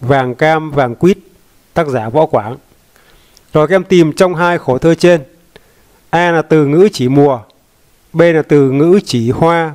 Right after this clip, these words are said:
quả và màu sắc. Rồi trước hết là các em bấm tạm dừng video và các em làm bài nha. Rồi trong hai khổ thơ trên,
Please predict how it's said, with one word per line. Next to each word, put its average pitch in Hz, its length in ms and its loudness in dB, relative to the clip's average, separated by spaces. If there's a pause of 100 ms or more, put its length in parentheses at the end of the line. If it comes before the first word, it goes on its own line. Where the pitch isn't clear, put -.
quả 120 340 -2 (440)
và 123 120 -4
màu 123 180 -2
sắc. 185 240 -2 (1000)
Rồi 139 140 0
trước 185 120 0
hết 196 160 2
là 180 120 0
các 165 100 -2
em 160 80 -2
bấm 151 200 -2
tạm 175 120 0
dừng 135 180 0
video 147 340 2
và 135 160 -2
các 127 100 -4
em 139 60 -2
làm 123 160 -2
bài 123 200 -4
nha. 139 180 -2 (3250)
Rồi 160 180 0
trong 190 180 0
hai 190 140 -2
khổ 139 160 -6
thơ 175 160 2
trên, 185 340 0